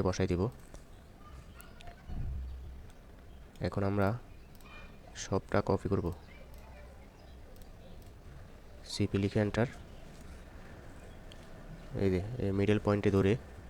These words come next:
এটাকে এখানে মিডল পয়েন্টে সেট করে দিব, ব্যাস।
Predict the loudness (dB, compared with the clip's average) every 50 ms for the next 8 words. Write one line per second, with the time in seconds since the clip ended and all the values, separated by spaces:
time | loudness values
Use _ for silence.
0 | -12 -12 -12 -12 -12 -10 -6 -2 2 4 6 8 8 8 8 6 6 6 6 8
1 | 8 8 8 8 6 6 6 6 6 4 4 4 4 4 4 6 4 4 2 0
2 | -4 -10 -10 -10 -12 -12 -12 -12 -12 -12 -12 -12 -12 -10 -10 -10 -8 -4 0 4
3 | 4 4 4